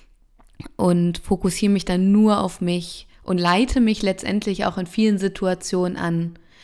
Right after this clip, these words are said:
So, ich atme jetzt hier nochmal tief durch und ich konzentriere mich mal jetzt nur auf meinen Atem und ich zähle jetzt einfach mal meine Atemzüge.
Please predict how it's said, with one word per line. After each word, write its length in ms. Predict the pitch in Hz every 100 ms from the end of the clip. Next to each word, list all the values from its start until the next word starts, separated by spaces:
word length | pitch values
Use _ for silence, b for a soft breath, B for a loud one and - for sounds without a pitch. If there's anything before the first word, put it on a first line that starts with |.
| B B -
So, 200 | 196 190
ich 100 | -
atme 240 | 170 180
jetzt 160 | 175 -
hier 140 | 185
nochmal 320 | 175 170 180
tief 320 | 175 247 240
durch 420 | - 190 190 196 190
und 80 |
ich 140 | 180 -
konzentriere 440 | 175 175 175 185
mich 200 | 180 180
mal 100 | 180
jetzt 220 | 180 175
nur 240 | 226 240 226
auf 100 | 226
meinen 240 | 220 214
Atem 560 | - 170 175 170 175 196
und 140 | 185
ich 80 | 180
zähle 180 | - 240
jetzt 160 | 233
einfach 300 | - 196 202
mal 120 | 196 196
meine 300 | 196 202 208
Atemzüge. 880 | 170 170 175 170 - 175 170 175